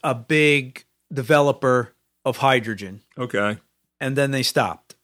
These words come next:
Speaker 2: Okay.
Speaker 1: So I wonder, wonder why they stopped, 'cause Toyota's a major company. It's
Speaker 2: They
Speaker 1: not like
Speaker 2: are.
Speaker 1: it's some,
Speaker 2: They
Speaker 1: uh,
Speaker 2: are.
Speaker 1: little company in the background
Speaker 2: Yep.
Speaker 1: starting up a blah, blah, blah, blah. They just, they stopped.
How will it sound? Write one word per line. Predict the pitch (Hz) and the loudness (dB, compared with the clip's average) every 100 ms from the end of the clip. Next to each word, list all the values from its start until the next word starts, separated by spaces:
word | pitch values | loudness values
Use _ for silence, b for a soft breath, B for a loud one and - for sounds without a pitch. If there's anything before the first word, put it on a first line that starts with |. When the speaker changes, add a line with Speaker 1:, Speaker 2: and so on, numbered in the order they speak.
| - | -14
Speaker 2:
Okay. | 104 - | -10 -4
Speaker 1:
So | 143 | 2
I | 135 | 4
wonder, | 147 156 156 - | 4 2 0 -8
wonder | 160 170 190 180 | -2 0 2 4
why | 165 160 | 6 6
they | 147 139 | 6 2
stopped, | - 131 104 | 2 2 2
'cause | - - | -4 0
Toyota's | 156 160 180 151 127 | 4 6 6 2 -2
a | |
major | 127 131 117 | -2 -2 -4
company. | 110 147 143 85 87 - | -2 -2 -2 -8 -14 -6
It's | - | -2
Speaker 2:
They | |
Speaker 1:
not | 139 | 2
like | 123 117 | 2 2
Speaker 2:
are. | 98 | 0
Speaker 1:
it's | 160 | 2
some, | 139 | 2
Speaker 2:
They | 110 | 4
Speaker 1:
uh, | |
Speaker 2:
are. | 113 120 | 4 4
Speaker 1:
little | 117 139 123 | 4 2 2
company | - 139 131 120 | 0 -2 -2 -4
in | 110 | -4
the | 110 | 0
background | 123 127 120 110 107 104 | 2 2 0 -2 -2 -4
Speaker 2:
Yep. | 117 | 0
Speaker 1:
starting | 123 113 113 | 2 2 0
up | 117 110 | -4 -4
a | |
blah, | 101 110 | -4 -2
blah, | 110 | -2
blah, | 107 | 0
blah. | 123 147 117 b b b b b b _ _ _ _ _ _ - | 2 4 4 b b b b b b _ _ _ _ _ _ -2
They | 147 | -2
just, | 135 127 - | 0 -2 0
they | 135 | 0
stopped. | - 185 196 - _ | 4 4 4 2 _